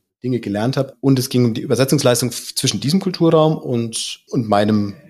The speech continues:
meinem Heimatkulturraum. Und diese Analogie, die kann man natürlich schon auch ziehen jetzt in Subkulturen innerhalb eines Unternehmens. Also wir haben natürlich auch eine,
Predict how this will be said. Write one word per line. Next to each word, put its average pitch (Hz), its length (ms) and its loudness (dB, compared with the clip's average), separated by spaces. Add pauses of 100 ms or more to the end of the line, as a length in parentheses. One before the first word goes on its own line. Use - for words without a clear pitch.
meinem 107 300 -2
Heimatkulturraum. 110 840 -4 (180)
Und 120 460 -4 (120)
diese 135 240 0
Analogie, 120 560 2
die 143 120 -10
kann 127 140 -4
man 127 60 0
natürlich 117 200 -2
schon 170 240 2
auch 113 240 -2
ziehen 131 320 0
jetzt 131 360 0
in 117 380 -2
Subkulturen 143 720 0
innerhalb 117 380 0
eines 110 220 -2
Unternehmens. 95 560 -4
Also 95 160 -10
wir 104 80 -2
haben 107 60 2
natürlich 131 440 0
auch 107 300 0
eine, 98 380 -6